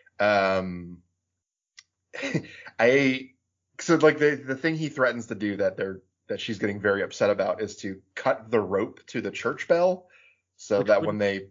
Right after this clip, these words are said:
Speaker 2: which
Speaker 1: pull
Speaker 2: wouldn't
Speaker 1: the
Speaker 2: do
Speaker 1: rope,
Speaker 2: anything. <laughs>
Speaker 1: it would just make the rope fall down, <laughs> which it does later. <laughs> Which
Speaker 2: What a card.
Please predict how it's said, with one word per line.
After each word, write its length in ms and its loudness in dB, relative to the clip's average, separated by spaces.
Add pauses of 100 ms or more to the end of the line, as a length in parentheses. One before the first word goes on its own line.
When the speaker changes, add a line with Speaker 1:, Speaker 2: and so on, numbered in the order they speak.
Speaker 2:
which 120 -10
Speaker 1:
pull 120 -12
Speaker 2:
wouldn't 240 6
Speaker 1:
the 80 4
Speaker 2:
do 120 2
Speaker 1:
rope, 120 4
Speaker 2:
anything. 460 -2 (140)
<laughs> 140 -20 (500)
Speaker 1:
it 80 4
would 100 2
just 120 -4
make 160 2
the 80 0
rope 200 2
fall 240 4
down, 480 2 (280)
<laughs> 260 -8
which 200 0
it 280 -8
does 680 0
later. 420 -4 (1040)
<laughs> 80 -6 (840)
Which 240 4
Speaker 2:
What 120 4
a 40 -8
card. 460 2